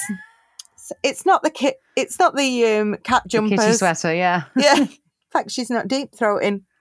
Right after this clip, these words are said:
Speaker 1: Beautiful.
Speaker 2: Oh, my God.
Speaker 1: So good.
Speaker 2: Thank you, Erica.
Speaker 1: Thank
Speaker 2: Erica's
Speaker 1: you,
Speaker 2: back to her
Speaker 1: Erica.
Speaker 2: best.
Speaker 1: Um,
Speaker 2: Happy with that.
Speaker 1: so where did we end up after that?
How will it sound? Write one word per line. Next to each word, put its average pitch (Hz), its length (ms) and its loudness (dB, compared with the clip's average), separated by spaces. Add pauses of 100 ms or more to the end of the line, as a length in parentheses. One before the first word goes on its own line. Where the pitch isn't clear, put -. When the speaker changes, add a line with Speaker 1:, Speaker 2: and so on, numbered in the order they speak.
(200)
Speaker 1:
Beautiful. 190 580 -2
Speaker 2:
Oh, 160 200 -8
my 147 240 -8 (120)
God. 147 400 -6 (440)
Speaker 1:
So 185 420 -2
good. 170 220 -2
Speaker 2:
Thank - 100 -16
you, 160 80 -2
Erica. 165 580 -6 (220)
Speaker 1:
Thank 220 280 0
Speaker 2:
Erica's 220 200 -4
Speaker 1:
you, 202 60 0
Speaker 2:
back - 100 -2
to 196 60 0
her 196 80 0
Speaker 1:
Erica. 151 180 -2
Speaker 2:
best. 180 580 -8 (600)
Speaker 1:
Um, 196 280 0 (120)
Speaker 2:
Happy 170 120 -18
with 160 140 -10
that. 165 240 -6 (640)
Speaker 1:
so 240 320 -2
where 285 320 2
did 381 220 -2
we 285 120 0
end 254 220 -2
up 233 160 -2
after 220 300 -4
that? 208 340 2